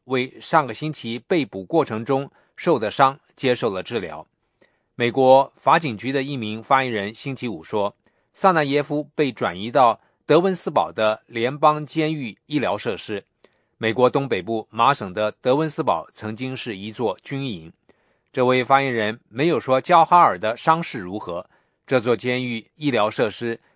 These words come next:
为需要特别医护的在押囚犯提供服务。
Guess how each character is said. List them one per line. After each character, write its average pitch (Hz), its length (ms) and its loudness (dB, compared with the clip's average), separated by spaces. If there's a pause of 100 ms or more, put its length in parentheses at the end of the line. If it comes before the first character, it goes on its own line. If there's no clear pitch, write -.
(140)
为 135 320 2
需 175 220 -6
要 135 220 4
特 180 280 -4
别 107 220 -6
医 165 200 -6
护 143 240 -6
的 101 240 -6 (100)
在 151 220 2
押 123 240 0
囚 98 240 -8
犯 120 240 0 (160)
提 - 140 -16
供 107 180 -4
服 123 320 -4
务。 - 100 -8